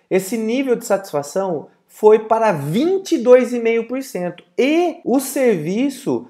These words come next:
elevou para trinta e cinco por cento de satisfação do cliente. Tem mais que o cliente, quando ele tava vendo o chefe de cozinha,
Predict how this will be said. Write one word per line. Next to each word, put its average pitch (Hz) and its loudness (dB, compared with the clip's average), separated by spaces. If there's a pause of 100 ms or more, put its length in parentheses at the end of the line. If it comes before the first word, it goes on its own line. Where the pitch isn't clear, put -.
(200)
elevou 220 4
para 254 0 (280)
trinta 370 2
e 285 0
cinco 262 -8
por 226 0
cento 202 -2
de 185 -10
satisfação 185 0 (260)
do 160 4
cliente. 165 -4
Tem 262 2
mais 226 2
que - -4
o 180 2
cliente, 240 0
quando 240 6
ele 240 8
tava 240 2
vendo 170 0
o 160 2
chefe 170 2
de 143 -8
cozinha, 139 -4